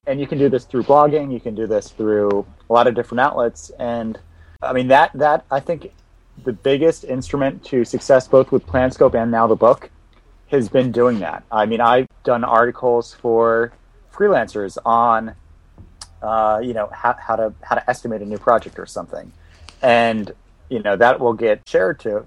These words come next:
quite a few people. And then basically what I'm saying is my product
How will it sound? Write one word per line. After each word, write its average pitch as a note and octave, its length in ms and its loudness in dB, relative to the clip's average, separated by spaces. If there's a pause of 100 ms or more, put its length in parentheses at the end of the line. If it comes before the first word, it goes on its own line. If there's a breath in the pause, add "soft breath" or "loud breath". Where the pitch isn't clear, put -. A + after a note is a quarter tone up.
quite A#2 160 -4
a G2+ 40 -10
few G#2+ 140 -8
people. C3 460 0 (560 soft breath)
And C3 180 2
then C#3 400 4 (240)
basically D#3+ 320 2
what C3 160 4
I'm B2 120 -4
saying C#3 280 -6
is B2 260 -2
my C3 220 2
product D#3 600 0